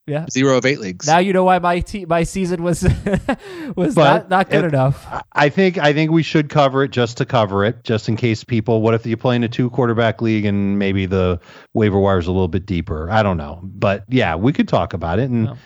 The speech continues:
Speaker 3: I think Fitzmagic is the one to go with, as long as Parker's healthy, and he is.
Speaker 1: Yeah.
Speaker 2: And, uh,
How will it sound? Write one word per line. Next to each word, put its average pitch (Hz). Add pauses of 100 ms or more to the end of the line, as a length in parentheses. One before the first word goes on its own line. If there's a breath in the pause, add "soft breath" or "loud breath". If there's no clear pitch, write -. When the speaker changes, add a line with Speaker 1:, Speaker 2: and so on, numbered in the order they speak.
(240 loud breath)
Speaker 3:
I 117
think 127
Fitzmagic 127
is 104
the 107
one 104
to 98
go 95
with, 90
as -
long 104
as -
Parker's 101
healthy, 110
and 95
he 107
is. 98 (560)
Speaker 1:
Yeah. 131 (120)
Speaker 2:
And, 160
uh, 139